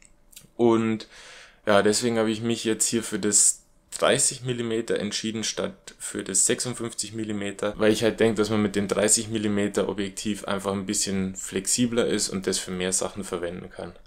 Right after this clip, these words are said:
Also ich denke, ich werde das benutzen für Porträts,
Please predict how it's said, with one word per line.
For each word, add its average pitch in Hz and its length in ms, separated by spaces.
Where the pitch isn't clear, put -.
Also 110 260
ich 143 240
denke, - 420
ich 110 200
werde 113 260
das - 240
benutzen 117 440
für 101 600
Porträts, 123 800